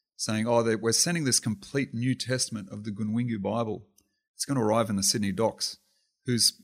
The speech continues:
supposed to pick this up?" And I said, "Hang on a second. This is, I know this language."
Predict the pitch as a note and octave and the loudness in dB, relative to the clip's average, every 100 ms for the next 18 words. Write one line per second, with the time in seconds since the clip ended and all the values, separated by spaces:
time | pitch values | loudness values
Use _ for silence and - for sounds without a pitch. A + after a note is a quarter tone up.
0 | G3+ - A2 A2+ - G2 G#2 G2 C#3+ C3+ | -8 -6 -2 -4 -2 -6 -6 -2 -2 -2
1 | - - - A2 A#2+ G#2+ C3 G#2+ G2 G#2 | -6 -16 -6 -4 -2 -2 -2 -2 -4 -6
2 | G2 B2 B2 F#2+ - A2 A#2+ D#3+ G#2 G2 | -6 -6 -6 -6 -6 -4 -2 -2 -4 -4
3 | F#2+ F#2 - | -6 -8 -12